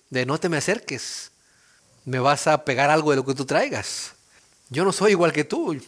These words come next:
yo estoy limpio". ¿Se dan cuenta que muchas veces nosotros actuamos como Satanás? Acusamos a los demás. Pero Cristo Jesús vino a demostrar que lo que Satanás decía era mentira.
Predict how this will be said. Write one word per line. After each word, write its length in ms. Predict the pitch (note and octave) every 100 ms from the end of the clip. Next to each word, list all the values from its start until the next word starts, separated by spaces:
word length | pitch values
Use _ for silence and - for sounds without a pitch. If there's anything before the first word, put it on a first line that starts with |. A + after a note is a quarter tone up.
| -
yo 180 | A#2+
estoy 220 | C#3 G#3+ F#3+
limpio". 560 | B3+ F4 A3 A2+ G#2 - _ _ _ _ _ _
¿Se 100 | -
dan 140 | C3+ C#3+
cuenta 280 | D#3 F#3 F#3
que 120 | D#3
muchas 240 | E3 E3
veces 320 | E3 - F3
nosotros 400 | D#3+ D#3 F3+ D3 - - - _ -
actuamos 680 | C3 - C#3+ C#3+ F3+ E3+ -
como 180 | D3
Satanás? 720 | C#3+ C3+ C#3 C#3+ F#3 - - - _ _ _ _ _
Acusamos 760 | C3+ - C#3+ B2+ D#3 F3 F#3 E3+
a 80 | F3
los 160 | D#3
demás. 540 | D#3 D#3 G3+ G#3+ - - _ _ _ _ _ _ _ _ _
Pero 240 | C#3 B2
Cristo 240 | A#2+ D3 F3
Jesús 300 | D3 E3+ D3
vino 400 | D3+ B2+ A2 G#2 - - - - - _ _ -
a 100 | B2+
demostrar 680 | A#2+ A2 A2 - D3+ A3+ A#3 - _ _ _ _ _
que 140 | - C3
lo 200 | A#2+ -
que 220 | A#2+ A2+
Satanás 800 | - A2 - A2 G#2+ A#2+ E3+ F3
decía 680 | D#3+ - G#3+ G#3 C#3 A#2 - -
era 200 | B2 B2+
mentira. 640 | A#2 G#2 C3 C3 - -